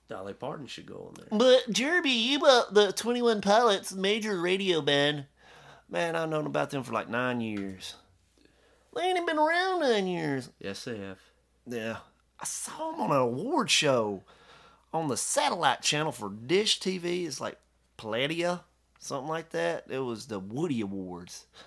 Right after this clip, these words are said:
Speaker 2: An underrated award show. It was just a concert. It was in Austin, Texas. Outdoors.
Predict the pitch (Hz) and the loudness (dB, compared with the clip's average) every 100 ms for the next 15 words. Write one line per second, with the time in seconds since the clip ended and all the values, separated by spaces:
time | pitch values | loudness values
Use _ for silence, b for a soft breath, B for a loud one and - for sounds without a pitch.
0 | B _ - - 175 180 156 156 143 131 | B _ -16 -4 -4 -2 0 0 0 -4
1 | 117 104 98 - 101 92 87 - _ _ | -4 -4 -4 -6 -6 -6 -8 -14 _ _
2 | _ _ _ _ _ _ _ _ _ _ | _ _ _ _ _ _ _ _ _ _
3 | _ 156 170 190 143 135 160 156 147 143 | _ -8 -6 -6 -4 -2 0 0 0 0
4 | 156 131 151 - 151 143 117 - 90 - | 4 4 4 0 -2 0 -2 -4 -12 -14
5 | - _ _ b b b b 127 143 139 | -16 _ _ b b b b -4 -2 -2
6 | 127 110 95 - | -2 -4 -6 -10